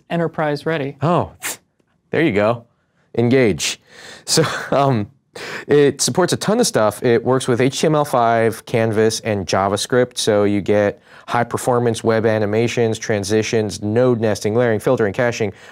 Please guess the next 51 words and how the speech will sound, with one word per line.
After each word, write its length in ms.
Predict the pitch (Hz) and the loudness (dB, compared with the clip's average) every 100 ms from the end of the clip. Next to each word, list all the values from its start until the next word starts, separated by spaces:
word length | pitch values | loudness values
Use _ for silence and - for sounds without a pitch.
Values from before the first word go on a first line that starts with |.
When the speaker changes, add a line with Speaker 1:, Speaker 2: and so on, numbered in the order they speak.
| 98 | -4
Speaker 2:
event 280 | 95 156 | 0 0
handling 400 | 127 135 123 127 | 2 0 2 2
for 120 | 123 120 | 0 0
desktop 420 | 127 - 123 117 | 0 0 -4 -2
and 100 | 113 | 2
mobile 260 | 120 117 | 2 2
applications, 540 | 117 113 117 120 117 104 | 2 0 0 0 0 -2
and 140 | 104 | 0
much, 200 | 131 127 | 0 2
much 220 | 120 107 - | 0 0 0
more. 360 | 113 101 76 - _ - - - - _ - | 0 0 -2 -12 _ -20 -20 -20 -20 _ 0
Wow, 440 | 147 135 82 - _ _ _ _ | 2 2 0 -6 _ _ _ _
I 100 | 117 | -2
just 220 | 117 123 | 0 0
said 160 | - 135 | 2 2
all 160 | 113 95 | 2 0
of 100 | 80 | 0
that. 300 | 90 85 - _ _ _ | -4 -4 -14 _ _ _
So 180 | - 143 | -2 2
let's 180 | 185 233 | 2 2
just 180 | 330 - | 0 2
see 120 | 226 | 2
an 60 | 208 | 2
example. 320 | 185 208 135 | 0 0 0
Let's 160 | 147 | 0
see 80 | - | 2
what 180 | 160 - | 0 -2
you 60 | 151 | -2
can 100 | 156 | 2
do. 140 | 151 | 2
This 180 | 127 131 | 2 2
is 140 | 127 | 0
a 160 | 131 120 | 2 2
game 320 | 107 127 156 | 2 2 0
called 240 | - 101 | -2 -4
Humans, 500 | - 139 135 135 127 117 | -2 0 2 2 0 0
Aliens, 440 | 120 131 135 135 | 2 4 4 2
and 160 | 110 95 | 0 0
Robots. 460 | 104 123 147 170 107 | 2 2 0 -2 -4
I'm 80 | |
just 120 | 101 - | -8 -4
gonna 260 | 107 82 - - - - - | -2 -2 -6 -20 -20 -20 -20
click 220 | - 135 127 | -2 -2 0
the 120 | 92 | -2
go 200 | 110 120 | 2 2
button, 400 | 143 143 175 156 - | 2 0 -2 -4 -4
and 240 | 113 110 | -2 0
look 100 | 123 | -2
at 120 | 139 | -2
that. 340 | 139 110 98 92 | 0 0 -2 0
Guest 320 | 117 120 | 0 0